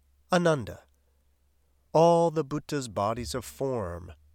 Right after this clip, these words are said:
their glorious characteristics, various natures, discipline, concentrations,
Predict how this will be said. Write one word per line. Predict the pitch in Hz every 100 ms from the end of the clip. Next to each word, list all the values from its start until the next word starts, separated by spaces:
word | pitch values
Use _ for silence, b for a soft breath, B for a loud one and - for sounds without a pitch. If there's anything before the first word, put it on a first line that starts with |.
| _ _ _
their | - 147
glorious | 147 160 156 147 143
characteristics, | - - 139 131 139 113 92 - 85 - - - b b
various | 151 151 143 135
natures, | 135 120 - - 87 87 - - _ _ _
discipline, | 165 160 - 120 - 85 85 - _ _
concentrations, | - 160 139 147 131 110 87 - 85 87 -